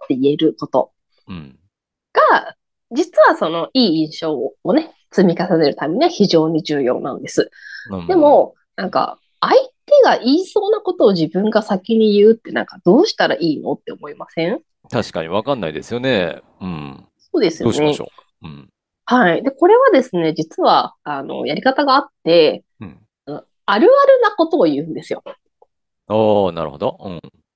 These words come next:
Speaker 1: そうそうそうそう。だから、例えばなんかオートバイあるあるだったら何ですかね？
Speaker 2: どう、どうだろう。まあ、まあ、冬は寒いけど、風を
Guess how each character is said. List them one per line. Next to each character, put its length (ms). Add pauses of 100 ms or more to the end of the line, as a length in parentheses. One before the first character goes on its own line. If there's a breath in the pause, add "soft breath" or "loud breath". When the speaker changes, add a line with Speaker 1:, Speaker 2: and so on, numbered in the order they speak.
Speaker 1:
そ 60
う 20
そ 100
う 20
そ 120
う 40
そ 160
う。 20
だ 160
か 120
ら、 60
例 100
え 40
ば 120
な 60
ん 20
か 100
オ 160
ー 20
ト 120
バ 100
イ 80
あ 100
る 140
あ 60
る 100
だ 80
っ 120
た 100
ら 80
何 180
で 60
す 80
か 80
ね？ 200 (1800 loud breath)
Speaker 2:
ど 480
う、 260 (640)
ど 200
う 20
だ 100
ろ 220
う。 20
ま 520
あ、 40
ま 160
あ、 40
冬 200
は 100
寒 260
い 40
け 120
ど、 500
風 280
を 200